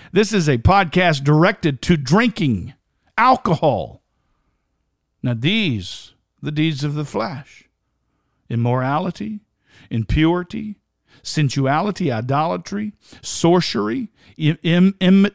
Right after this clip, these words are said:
enmities, strife, jealousy, outbursts of anger, disputes, dissension, factions, envying. And then verse twenty-one says drunkenness. Why in the world would a pastor want to drink alcohol? Why would he ever want to,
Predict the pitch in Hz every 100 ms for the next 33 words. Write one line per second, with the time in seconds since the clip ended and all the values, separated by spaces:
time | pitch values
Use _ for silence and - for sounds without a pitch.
0 | _ 180 208 202 220 233 285 220 - -
1 | - - 147 185 214 170 160 208 226 226
2 | 240 175 180 180 196 202 202 165 160 185
3 | 208 233 175 156 - 180 226 - 170 151
4 | 208 226 226 175 - 196 214 247 214 -
5 | - - _ _ _ 208 220 220 247 262
6 | 262 247 196 202 214 190 _ _ 160 226
7 | - 247 269 262 220 170 _ - 180 240
8 | 311 262 185 104 - - - _ _ _
9 | _ _ _ _ _ _ _ _ _ _
10 | _ _ _ 311 415 311 180 233 330 285
11 | 196 139 - 339 359 - 190 190 175 170
12 | 214 226 330 277 190 143 - - 269 359
13 | 330 240 220 - 320 320 220 180 233 311
14 | 311 - 185